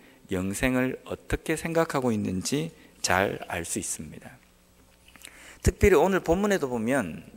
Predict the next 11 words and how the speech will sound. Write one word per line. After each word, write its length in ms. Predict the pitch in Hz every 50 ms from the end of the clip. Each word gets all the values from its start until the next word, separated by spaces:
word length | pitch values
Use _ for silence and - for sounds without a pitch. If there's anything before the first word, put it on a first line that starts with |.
| 113 107
유대인들이 1040 | 101 98 104 131 147 160 170 165 147 110 107 104 113 104 85 78 76 78 - - - -
예수님에게 880 | 98 92 - - 165 165 156 131 98 85 - 110 104 87 80 76 - - - - - - _ -
영생에 540 | 104 95 87 92 98 104 - 165 160 143 127
대해서 280 | - 104 98 - 120
이야기할 600 | 104 - - 87 82 87 98 117 113 113 87 80
때에 440 | - - - 90 78 76 76 - - - - - - - - - - - - - - -
유독 400 | 104 107 - 165 160 160 - 170
이런 180 | 190 202 220
말을 520 | 208 185 143 107 95 101 107 98 85 78 -
많이 260 | - - 80 82 90
씁니다. 580 | 87 - - - 82 78 76 73 - 85 -